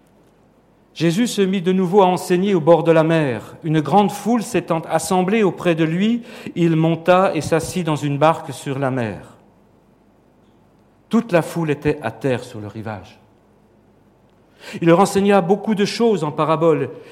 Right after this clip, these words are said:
Il leur dit dans son enseignement, Écoutez.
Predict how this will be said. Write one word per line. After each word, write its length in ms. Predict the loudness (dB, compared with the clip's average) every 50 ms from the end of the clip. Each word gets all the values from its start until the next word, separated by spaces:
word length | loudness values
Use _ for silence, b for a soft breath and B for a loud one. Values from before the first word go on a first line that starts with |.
| B B
Il 100 | -2 0
leur 220 | 2 2 2 0 -2
dit 360 | -4 -2 0 0 0 -2 -2
dans 200 | -2 -2 -2 -2
son 240 | -2 -2 -2 0 0
enseignement, 800 | -2 -2 -2 -2 0 0 0 0 0 0 0 -2 -6 -10 -12 -12
Écoutez. 600 | -10 -10 -10 -10 -12 -16 -14 -12 -12 -12 -12 -12